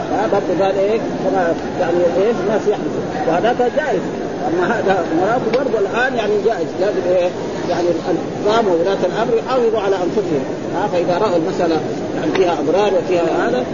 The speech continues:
ف-، فلا يضيق أن يفعلوا مثل هذه الأشياء. يعني إيه؟ يعني معلوم أن رسول الله صلى الله عليه وسلم كان أول يحرم، ها؟ ثم لما أنزل الله تعالى: "والله يعصمك من الناس"، لما نزلت هذه الآية خلاص الرسول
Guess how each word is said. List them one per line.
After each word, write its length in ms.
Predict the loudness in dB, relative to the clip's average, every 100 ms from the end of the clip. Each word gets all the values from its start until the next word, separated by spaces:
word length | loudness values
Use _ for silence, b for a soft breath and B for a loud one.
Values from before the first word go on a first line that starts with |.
| -4 -2
ف-، 360 | 0 0 0
فلا 400 | 0 0 2 2
يضيق 400 | 2 2 2 0 0 -6 -6
أن 60 | -2 0 0
يفعلوا 300 | 2 2 0
مثل 160 | 0 0
هذه 140 | 0 0
الأشياء. 420 | -2 0 0 0 -2 -6 -6 -4 -2
يعني 420 | -2 0 2 2
إيه؟ 340 | 2 0 -2 -2 -2
يعني 120 | 0 0 0 -2 -4 -6 -4 -2
معلوم 200 | 2 2 2
أن 80 |
رسول 260 | 0 0 2
الله 140 | 2 2
صلى 80 |
الله 100 | 0
عليه 100 | 0
وسلم 180 | 0 0 0
كان 140 | 0
أول 300 | 2 2 2 0
يحرم، 220 | -2 -2 -2 0
ها؟ 160 | 0 0
ثم 100 | 0 0 0
لما 140 | 0 0
أنزل 180 | 0 2
الله 180 | 2 0 0
تعالى: 400 | 0 0 0 -2 -4 -4 0
"والله 360 | 2 2 2
يعصمك 520 | 0 0 -2 0 0 0 0
من 60 | 0
الناس"، 320 | 0 0 -2 -4 -6 -6 -4 -4 -2
لما 280 | 0 0 2
نزلت 200 | 2 2 2
هذه 140 | 0 0
الآية 280 | 2 0 0 -2 -4 -2 0
خلاص 320 | 0 0 -2 -4 -4 -4 -2
الرسول 300 | 0 2 0